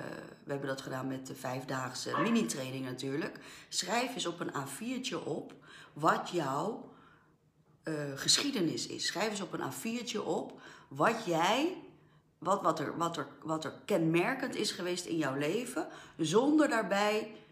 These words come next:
jezelf te verliezen in emoties. Hè, want dat doen die self-sheams al. Dus de past zelf gaat echt over eigenlijk bijna, eh, eh, eh,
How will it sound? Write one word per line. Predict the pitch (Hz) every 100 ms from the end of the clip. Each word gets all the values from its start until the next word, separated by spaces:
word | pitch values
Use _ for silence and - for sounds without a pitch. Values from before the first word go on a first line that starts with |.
| -
jezelf | 175 196 190 -
te | 156
verliezen | - 151 196 233 196 - -
in | 175 170
emoties. | 156 151 107 78 - - - - - - _ _ _ _ _ _
Hè, | -
want | - 131
dat | 131
doen | 180
die | 185
self-sheams | 185 196 190 - 208 135 -
al. | 104 - - -
Dus | - 143
de | 139
past | 139 165 185 - -
zelf | 220 233
gaat | - 147 -
echt | 180 190 -
over | 156 156 160 160 - - - - _ -
eigenlijk | 233 311 - 233 220 - -
bijna, | 156 175 247 311 262 214 208 - - - - - -
eh, | 175 165 160 143 135
eh, | - - - -
eh, | -